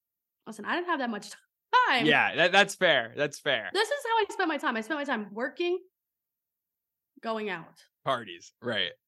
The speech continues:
Speaker 2: Just, like, no, yeah, no in between. How many
Speaker 1: Getting
Speaker 2: trips did you
Speaker 1: coffee.
Speaker 2: make? Do you remember that coff-, I was gonna say that coffee stand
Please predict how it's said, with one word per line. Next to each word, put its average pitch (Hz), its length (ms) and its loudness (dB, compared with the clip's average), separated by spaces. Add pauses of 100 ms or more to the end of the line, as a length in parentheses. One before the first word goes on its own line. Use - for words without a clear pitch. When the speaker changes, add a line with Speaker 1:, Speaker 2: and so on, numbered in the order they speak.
(760)
Speaker 2:
Just, 123 200 -4
like, 117 200 0
no, 120 240 0
yeah, 98 360 -2
no 120 240 2
in 117 80 -2
between. 104 280 -6
How 165 200 0
many 220 140 2
Speaker 1:
Getting 269 100 0
Speaker 2:
trips 202 200 4
did 165 140 0
you 165 60 4
Speaker 1:
coffee. 156 180 4
Speaker 2:
make? - 220 -10
Do 131 100 -4
you 175 60 2
remember 208 160 4
that 208 140 4
coff-, 185 300 2
I 220 60 2
was 233 140 -2
gonna 269 160 -2
say 269 160 4
that 208 160 2
coffee 202 340 0
stand 151 480 -6